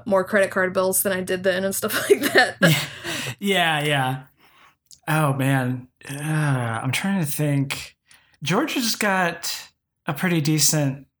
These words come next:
Speaker 2: film industry, doesn't it?
Speaker 1: Oh, yeah, it's exploded
Speaker 2: Yeah.
Speaker 1: all around
Speaker 2: Yeah, I know,
Speaker 1: Atlanta.
Speaker 2: like, the Marvel movies are shot out there. Some of them
Speaker 1: Mm-hmm.
Speaker 2: are.
Speaker 1: A lot. Stranger Things is shot here. Walking Dead is shot here.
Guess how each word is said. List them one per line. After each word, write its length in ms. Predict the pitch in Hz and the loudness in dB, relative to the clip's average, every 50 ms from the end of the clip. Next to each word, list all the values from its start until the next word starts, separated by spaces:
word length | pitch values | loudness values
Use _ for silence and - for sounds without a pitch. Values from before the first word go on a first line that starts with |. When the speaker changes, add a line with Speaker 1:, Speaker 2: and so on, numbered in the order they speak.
| _ - - | _ -20 -12
Speaker 2:
film 280 | - - 170 175 165 | -6 -2 0 0 2
industry, 380 | 143 120 113 110 104 - 117 110 | 0 0 -2 -4 -4 -6 -6 -6
doesn't 320 | 104 120 117 113 131 143 | -4 -4 -4 -2 0 0
it? 160 | 151 160 - - | -2 -2 2 4
Speaker 1:
Oh, 140 | 220 277 240 | 6 6 6
yeah, 160 | 208 202 175 | 6 4 2
it's 220 | 180 233 233 - | 2 2 2 2
exploded 1400 | - 165 165 - - - - - - - - - _ - 196 185 185 185 180 185 185 185 185 185 180 180 175 165 165 | 0 -2 -6 -6 -6 -6 -4 -4 -4 -6 -6 -8 _ -8 -6 -4 -2 0 0 2 2 2 2 2 2 2 2 4 4
Speaker 2:
Yeah. 680 | 151 139 127 120 120 117 - 175 180 - - - - - | 4 4 2 2 0 -4 -6 -8 -10 -10 -10 -12 -12 -10
Speaker 1:
all 280 | - - 185 202 208 208 | -4 0 4 6 6 6
around 220 | 202 196 185 180 | 6 6 4 4
Speaker 2:
Yeah, 160 | 180 151 143 139 | 4 4 4 4
I 120 | 143 156 | 4 4
know, 240 | 165 170 170 175 165 | 4 4 4 4 4
Speaker 1:
Atlanta. 320 | 160 170 175 180 190 - - | 2 0 -2 -4 -6 -4 -2
Speaker 2:
like, 300 | 165 147 - - - - - | -2 -2 -2 -4 -8 -6 -2
the 120 | 165 151 | 0 0
Marvel 480 | 170 165 165 160 170 175 165 160 160 143 | 2 2 2 2 2 2 2 2 2 2
movies 400 | 143 135 135 127 135 123 120 127 | 2 2 2 0 0 -2 -2 -2
are 60 | 120 | -2
shot 280 | 117 - 131 113 110 113 | -2 -2 -2 -2 -2 -2
out 180 | 110 110 107 | -4 -6 -6
there. 280 | - 117 113 113 110 113 | -8 -8 -6 -6 -4 -2
Some 200 | - - 143 135 | 0 0 0 0
of 100 | 123 110 | -2 -4
them 100 | 120 113 | -4 -4
Speaker 1:
Mm-hmm. 140 | 110 113 110 | -2 -2 -2
Speaker 2:
are. 100 | 107 110 | -2 -2
Speaker 1:
A 60 | 185 | 0
lot. 220 | 190 185 170 180 | -2 -2 -2 -2
Stranger 400 | - - 226 233 240 240 220 233 | 0 2 2 4 4 4 2 2
Things 260 | 233 240 226 226 220 | 2 2 2 2 2
is 100 | 208 208 | 0 0
shot 220 | - 220 208 202 202 | 0 0 2 2 2
here. 200 | 208 208 208 196 | 2 2 2 2
Walking 340 | 185 175 170 180 - 196 185 | 0 0 -2 -4 -6 -8 -10
Dead 220 | 175 165 170 175 | -10 -8 -6 -6
is 100 | - 185 | -6 -6
shot 300 | - - 190 180 - 180 - | -8 -8 -8 -8 -8 -10 -10
here. 500 | 190 185 - - 170 170 - 185 185 | -10 -8 -6 -6 -4 -6 -6 -8 -10